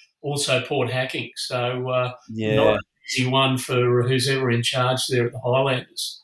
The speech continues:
Speaker 2: Yeah, they're, they're a club down at Souths as well that are, they're having sort of a few issues of their own, aren't they? They're struggling to field teams, I think, but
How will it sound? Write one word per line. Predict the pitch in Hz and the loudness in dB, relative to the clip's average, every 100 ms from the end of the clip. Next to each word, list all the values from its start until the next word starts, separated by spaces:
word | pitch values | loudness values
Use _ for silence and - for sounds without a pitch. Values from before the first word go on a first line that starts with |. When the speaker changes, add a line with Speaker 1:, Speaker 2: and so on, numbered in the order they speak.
| _ | _
Speaker 2:
Yeah, | 117 117 117 | -6 -2 2
they're, | 131 | 2
they're | 135 135 135 | 2 2 0
a | |
club | - 180 196 | 2 4 4
down | 143 139 | 4 2
at | 120 | 2
Souths | - 127 123 123 | -2 2 2 0
as | 117 | -6
well | 107 120 135 | 0 2 4
that | 139 | 2
are, | 117 | 0
they're | 110 117 120 | 0 -4 0
having | 151 135 107 | 0 0 -4
sort | 110 131 | -6 -6
of | 113 | -6
a | 110 | -8
few | - 123 120 | -4 -2 -2
issues | 117 131 113 | -4 -4 -2
of | 113 | 0
their | 110 113 | 2 4
own, | 123 131 | 6 4
aren't | 127 131 | 4 4
they? | 131 127 120 | 4 4 6
They're | 117 117 - - - | 2 -2 -8 -18 -18
struggling | - 131 139 127 110 | -6 -4 0 0 0
to | 107 107 - | -2 -4 -6
field | 123 110 | -6 -6
teams, | - 123 131 127 | -4 -2 -2 0
I | 123 | -2
think, | - 120 120 | -4 -10 -6
but | 120 117 | -8 -8